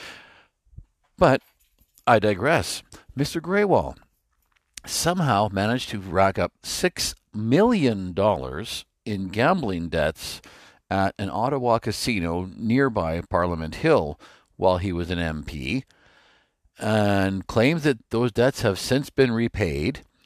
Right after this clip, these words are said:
However, and I'll get to the, that six million dollar figure in a moment, believe me. However, Mister Grewal has also been accused, and this is where the fraud charge comes from, is he actually defrauded one of his own constituency staffers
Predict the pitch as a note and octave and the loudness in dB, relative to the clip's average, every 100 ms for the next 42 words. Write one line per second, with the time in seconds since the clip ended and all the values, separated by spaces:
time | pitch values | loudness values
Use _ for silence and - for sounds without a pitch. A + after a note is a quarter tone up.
0 | - - - _ _ _ C3+ B2 A#3+ C#3+ | -20 -20 -20 _ _ _ 0 2 4 2
1 | C#2 - _ _ _ _ - A2 A2 F3 | -4 -10 _ _ _ _ -4 0 0 0
2 | - C3+ B2 A2+ A#2+ - C#3 - A#2+ B2+ | -4 -2 -2 0 0 0 -2 -2 -2 0
3 | B2 A2 G2+ F#2+ - A2+ G2 F#2+ - C#3+ | 2 2 2 2 0 0 0 -2 -4 -2
4 | A#2+ A#2+ C#3+ G2+ E2 G2+ C3 A2 D#2 D2+ | 0 4 4 2 -2 -2 -2 -2 -8 -12
5 | - - - - _ - C#3 F#3 A3 F2+ | -16 -20 -20 -20 _ -6 0 2 0 -2
6 | - _ D3 - C3 D3+ G3 F3 B2+ G#2+ | -10 _ -10 -10 -8 -2 0 2 2 2
7 | A#2 - _ - - _ _ B2+ B2+ F3+ | -2 -6 _ -20 -20 _ _ -2 0 2
8 | A#3+ - A2+ F#2 F2+ - G#2 F#2+ - D2+ | 0 0 0 0 -2 -6 -4 -4 -4 -6
9 | E2 B2 C#3+ C#3+ A#2 A2+ G2+ F2+ A2+ A#2+ | -4 -2 -2 -2 0 0 0 -2 2 2
10 | C3 - F2+ F2 F2 D#2 F2 F2+ F#2+ - | 2 0 -2 -2 -8 -8 -6 -6 -4 -2
11 | B2 F#3 - E3 A#2 G#2+ - F#2 G2 F2+ | -2 -2 -4 -4 -4 -6 -4 -4 -4 -4
12 | D#2+ F#2+ F#2 G2 F#2 G2 A2+ A#2 A2+ - | -4 -4 -2 -2 -2 0 2 2 0 -4
13 | G#2 - E3+ - G2+ E2+ F#2 D#2+ D#2+ C#2 | -10 0 0 0 -4 -6 -8 -4 -4 -4
14 | - F2 C3 | -6 -8 -8